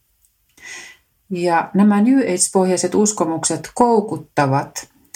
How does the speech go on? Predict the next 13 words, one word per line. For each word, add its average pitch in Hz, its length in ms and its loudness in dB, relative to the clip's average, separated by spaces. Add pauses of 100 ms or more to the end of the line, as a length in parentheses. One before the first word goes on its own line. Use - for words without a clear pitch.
(440)
sillä, 190 580 0
että 156 440 -2
niistä 214 360 0
tulee 208 380 2
aluksi – 156 840 -2 (460)
hyvää 170 480 2
oloa 165 500 -2 (360)
ja 160 80 0
henkistä 156 800 -2 (260)
tasapainoa. 151 960 -4 (1900)
Kyse 240 340 2
on 175 160 -4
kuitenkin 165 840 0